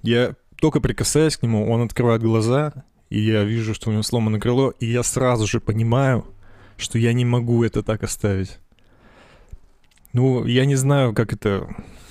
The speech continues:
я не знаю, как это просыпается во мне, но я такой, бля, я не могу, типа, его бросить просто. Я привожу домой собаку, говорю жене, гугли, как спасать стрижей.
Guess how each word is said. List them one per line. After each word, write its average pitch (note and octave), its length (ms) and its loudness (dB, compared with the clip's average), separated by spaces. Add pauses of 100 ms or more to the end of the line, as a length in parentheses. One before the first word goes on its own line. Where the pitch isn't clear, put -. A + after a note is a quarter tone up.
(1160)
я A#2 80 0
не C3 100 2
знаю, D3+ 280 0
как C3 160 0
это A#2 160 0
просыпается B2 720 0
во A2 80 2
мне, A2+ 180 0
но A2+ 120 0
я A#2 140 2
такой, - 220 -4
бля, A2 200 0
я A2+ 160 2
не C#3 100 0
могу, A2 340 -2
типа, - 220 -4
его G2 180 -2
бросить A2 420 -2
просто. - 400 -6 (160)
Я A2 120 0
привожу D3 260 0
домой F#3+ 240 2
собаку, D#3 580 0 (240)
говорю A#2+ 380 0
жене, C3 240 0
гугли, D#3 300 -2
как C3+ 220 -2
спасать - 360 -2
стрижей. A2 540 2